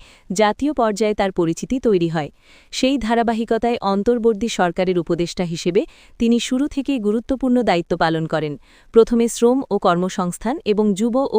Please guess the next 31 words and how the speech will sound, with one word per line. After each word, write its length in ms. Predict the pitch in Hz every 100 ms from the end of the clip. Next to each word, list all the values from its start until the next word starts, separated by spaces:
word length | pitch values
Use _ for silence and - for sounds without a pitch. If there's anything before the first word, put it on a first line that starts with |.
| 220
ক্রীড়া 260 | 240 240 269
মন্ত্রণালয়ের 680 | 226 208 214 208 202 202
দায়িত্ব 280 | 180 160 - 175
পেলেও 300 | 202 247 220 - - -
পরে 200 | 226 240
তাকে 220 | 277 269 277
স্থানীয় 440 | - - 233 262 277
সরকার, 420 | 226 180 196 254 - - _
পল্লী 300 | 247 254 277
উন্নয়ন 440 | 240 226 226 226 233
ও 60 | 190
সমবায় 480 | 185 214 220 240 254 226
মন্ত্রণালয়ের 580 | 180 190 180 175 175 160
দায়িত্ব 300 | 151 156 262
দেওয়া 260 | 220 165 151
হয়। 160 | 156 143 _ _ - -
দায়িত্ব 340 | 202 220 233 -
পালনকালে 520 | 269 240 240 240 240 269
তার 200 | 226 202
কর্মদক্ষতা 800 | 196 180 190 185 175 - 180 233 -
ও 40 | 190
সততা 440 | - 202 220 240
বিশেষভাবে 640 | 196 202 - 269 175 185 185
আলোচিত 380 | 165 165 170 170
ছিল। 240 | - 165 147 - _ - - _
শিক্ষাজীবনেও 720 | - 269 - 294 269 269 277 277
তিনি 200 | 233 226
সমান 340 | - 233 254 254
মনোযোগী। 500 | 185 160 156 151 147 - - _
দু 140 | 196 240
হাজার 260 | 247 247